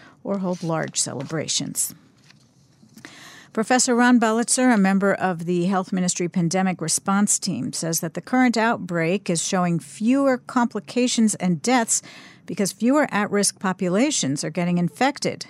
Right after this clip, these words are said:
He said the rate of infection in this group has dropped by fifty percent.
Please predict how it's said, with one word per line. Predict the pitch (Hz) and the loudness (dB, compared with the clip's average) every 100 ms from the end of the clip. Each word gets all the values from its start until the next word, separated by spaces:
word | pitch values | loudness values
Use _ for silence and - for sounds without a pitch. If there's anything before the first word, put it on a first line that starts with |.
| - | -12
He | - | -6
said | 175 - 151 | -4 -4 -4
the | 160 | -4
rate | 160 190 208 | 0 0 0
of | 175 | 0
infection | 170 - 196 - 180 | -2 -2 -4 -2 -2
in | 170 160 | 0 0
this | 247 285 | 0 0
group | - 165 156 | 0 -2 -2
has | 185 156 - | -4 -6 -2
dropped | 180 185 - - | 0 0 -2 -4
by | 151 | -4
fifty | - 269 - | -2 -4 -4
percent. | - 160 - 170 165 | -6 -4 -2 0 -2